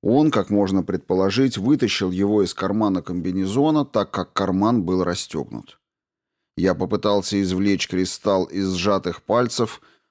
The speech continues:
но задача оказалась не из легких. Сфероид был больше человеческого кулака и сиял точно живой в красноватых лучах клонящегося к западу солнца.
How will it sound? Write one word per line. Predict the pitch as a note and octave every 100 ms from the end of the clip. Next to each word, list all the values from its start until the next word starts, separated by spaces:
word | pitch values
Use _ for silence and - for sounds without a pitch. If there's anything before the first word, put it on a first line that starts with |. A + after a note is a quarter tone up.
| -
но | G#2
задача | A#2 B2 G#2+ C#3 C#3 C#3
оказалась | A#2+ B2+ G2+ G2 G2+ -
не | F#2+ G2+
из | F#2+
легких. | F2 D#2+ C#2 - - - _ _ _ _ -
Сфероид | - - A#2 C#3 D#3 C3
был | G#2+ C#3 C3
больше | G#2 C3+ B2+ G#2
человеческого | - G#2+ G#2+ A2+ - - G2 F#2
кулака | F2 F#2+ F#2+ - B2+
и | - G#2+
сиял | - G2+ F#2+ G#2+ A2+
точно | G2+ G2 - G2
живой | G2+ G#2+ A2+ E2+
в | -
красноватых | - F2+ - F#2+ G2 G2 F#2
лучах | E2+ F2+ - A2+ A#2+
клонящегося | - A2 F2+ F2+ - G2+ G2+ -
к | F#2+
западу | D#2+ E2 F2+ D#2+
солнца. | F2 - D#2+ C2 -